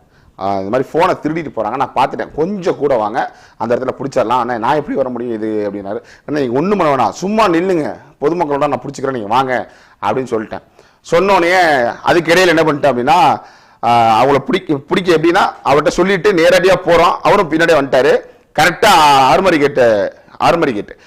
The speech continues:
ஆறுமரி கேட்டுங்கிறது அந்த பொன்மலை பணிமனை இருக்குல்ல அந்த இடம்,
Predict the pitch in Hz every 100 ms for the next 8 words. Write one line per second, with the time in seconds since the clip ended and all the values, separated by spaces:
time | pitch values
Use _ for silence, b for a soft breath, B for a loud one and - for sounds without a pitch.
0 | b - 127 185 180 156 151 143 165 214
1 | 170 147 147 165 160 135 120 117 139 156
2 | 127 107 101 165 143 - - 113 113 113
3 | 120 -